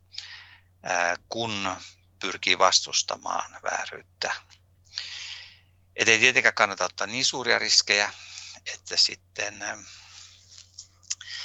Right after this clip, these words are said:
kun tulee se vastareaktio, niin se musertaa mut, koska siis Raamattukin opettaa, että, että kun,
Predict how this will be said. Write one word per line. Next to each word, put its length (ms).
kun 140
tulee 220
se 100
vastareaktio, 640
niin 80
se 100
musertaa 580
mut, 160
koska 240
siis 280
Raamattukin 520
opettaa, 420
että, 140
että 200
kun, 280